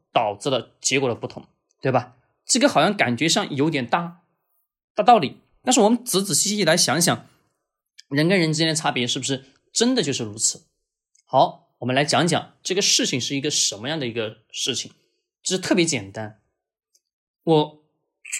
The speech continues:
转了这一圈出去以后，所看到的中国的小企业主面临的一个最大的问题是什么问题？各位，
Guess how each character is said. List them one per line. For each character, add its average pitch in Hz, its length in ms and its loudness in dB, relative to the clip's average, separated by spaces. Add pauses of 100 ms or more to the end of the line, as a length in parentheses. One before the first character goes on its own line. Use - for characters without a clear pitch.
转 302 180 6
了 196 120 4
这 202 80 2
一 214 120 2
圈 226 300 2
出 240 180 -2
去 220 220 2
以 123 80 -2
后， - 380 -4 (160)
所 - 240 -4
看 233 280 0
到 180 160 2
的 117 200 -6 (340)
中 254 320 2
国 139 240 0
的 147 140 0
小 151 280 0
企 - 280 0
业 143 100 0
主 - 300 -10 (640)
面 226 260 6
临 131 140 0
的 147 40 0
一 156 60 0
个 160 100 0
最 240 320 2
大 - 240 -4
的 131 120 -2
问 226 280 4
题 - 160 -10
是 117 80 0
什 123 120 -2
么 110 80 -4
问 110 120 -4
题？ 104 120 -12
各 104 100 -10
位， 104 140 -8